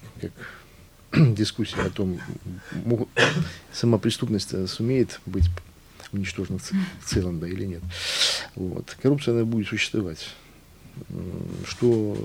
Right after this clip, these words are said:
вносить в это понятие, начиная от того, что коробку конфет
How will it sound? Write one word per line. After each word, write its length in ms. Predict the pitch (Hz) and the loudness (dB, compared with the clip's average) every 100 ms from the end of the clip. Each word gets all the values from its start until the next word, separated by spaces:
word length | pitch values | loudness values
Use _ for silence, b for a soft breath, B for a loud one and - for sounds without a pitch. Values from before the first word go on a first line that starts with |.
| - - - - - - 98 | -6 -8 -8 -8 -10 -12 -4
вносить 360 | 104 - 113 92 | -2 -2 -2 -4
в 20 | |
это 140 | - | -8
понятие, 500 | 92 101 123 123 95 - - - - - - | -6 -4 -2 -2 -6 -8 -6 -6 -6 -12 -6
начиная 460 | 95 - 101 92 | -4 -2 -2 -4
от 80 | 98 - | -6 -8
того, 320 | 98 98 95 | -4 -4 -6
что 520 | - - 92 95 95 B B B B - | -12 -10 -6 -4 -6 B B B B -6
коробку 300 | 104 98 95 | 0 0 0
конфет 340 | 95 95 104 | -2 0 0